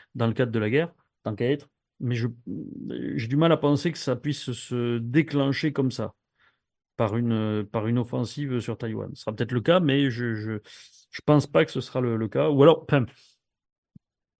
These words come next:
si vraiment les Américains étaient je, je, je peux imaginer un scénario dans lequel la Chine se lance à l'assaut de Taïwan avant qu'il y ait eu quoi que ce soit, euh, dans l'Himalaya, par exemple, contre l'Inde, et cetera.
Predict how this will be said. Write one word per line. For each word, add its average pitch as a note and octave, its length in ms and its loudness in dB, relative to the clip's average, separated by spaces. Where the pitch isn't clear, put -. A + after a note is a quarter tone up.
si F#3+ 240 2
vraiment E3+ 480 6
les C3+ 240 4
Américains D3 680 4
étaient C#3 500 0
je, D#3+ 180 0
je, D3+ 200 4
je C#3+ 240 0
peux D#3+ 220 0
imaginer E3+ 300 4
un D3+ 40 4
scénario D3+ 260 2
dans C#3 80 4
lequel B2+ 260 0
la B2 120 2
Chine C3+ 260 0
se - 100 -8
lance B2 240 -2
à A#2 40 0
l'assaut A#2 200 0
de A#2 60 -6
Taïwan A#2+ 480 2
avant B2+ 340 4
qu'il - 160 -2
y A#2+ 40 2
ait - 20 0
eu A#2 40 -4
quoi A2+ 120 -4
que - 60 -12
ce A#2+ 100 -6
soit, B2 200 -2
euh, G#2 380 0
dans G#2 120 -2
l'Himalaya, A2 460 2
par A2 120 -2
exemple, G#2 220 -4
contre G#2 300 -6
l'Inde, G#2+ 180 -2
et G2+ 80 -6
cetera. B2 380 -4